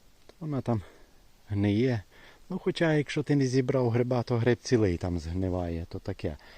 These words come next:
Але, м, практика показує, що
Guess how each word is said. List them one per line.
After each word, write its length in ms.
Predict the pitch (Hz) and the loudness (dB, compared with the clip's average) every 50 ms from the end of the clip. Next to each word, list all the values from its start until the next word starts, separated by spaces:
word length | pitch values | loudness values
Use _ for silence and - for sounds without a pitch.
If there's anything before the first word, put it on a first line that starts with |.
| - - - - - - | -20 -20 -20 -20 -20 -14
Але, 280 | - 120 131 139 143 135 - - - - - - - - | -10 -8 -6 -4 -6 -6 -6 -10 -18 -20 -20 -20 -18 -14
м, 600 | 107 107 107 104 104 107 107 107 104 98 98 92 - - - - | -12 -10 -10 -8 -8 -8 -8 -6 -6 -6 -6 -8 -10 -14 -18 -6
практика 480 | - 117 107 101 - - 107 - 104 | -4 -2 -2 -2 -2 -4 -4 -4 -6
показує, 680 | - - 104 - 110 107 107 95 98 104 101 98 98 90 | -6 -8 -6 -4 -2 -2 -2 -2 -2 -4 -4 -2 -2 -2
що 300 | - - - 101 95 | -4 -2 -2 -2 -4